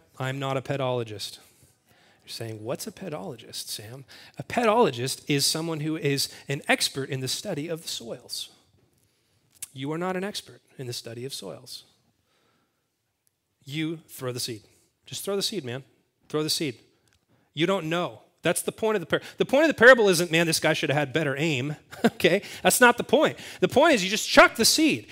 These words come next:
You chuck the seed and the Holy Spirit will decide whether s-, I mean, it's not up to you to make the seed work. It's just up to you to preach it. The Holy Spirit is the one that creates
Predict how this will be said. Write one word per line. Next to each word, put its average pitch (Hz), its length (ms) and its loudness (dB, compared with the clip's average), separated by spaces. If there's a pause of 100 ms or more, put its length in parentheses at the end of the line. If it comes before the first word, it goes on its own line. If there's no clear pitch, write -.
(140)
You 180 80 -2
chuck 320 240 6
the 269 100 0
seed 285 320 4
and 214 140 4
the 202 100 6
Holy 254 180 6
Spirit 262 340 -2
will 208 80 -2
decide 233 400 -2
whether 202 180 2
s-, - 200 0
I 196 60 0
mean, 196 120 0 (120)
it's 202 160 4
not 285 200 8
up 277 160 8
to 247 100 -2
you 233 360 -2 (180)
to 220 100 4
make 202 260 4
the 214 80 -4
seed 226 600 2 (260)
work. 302 520 4
It's - 120 0
just 330 160 2
up 311 140 6
to 233 80 -4
you 220 80 0
to 180 60 -4
preach - 360 0
it. 123 180 -10 (1800)
The 160 80 -4
Holy 294 240 4
Spirit 320 480 4
is 202 140 0
the 202 80 -2
one 208 180 2
that 190 120 -2
creates 202 460 4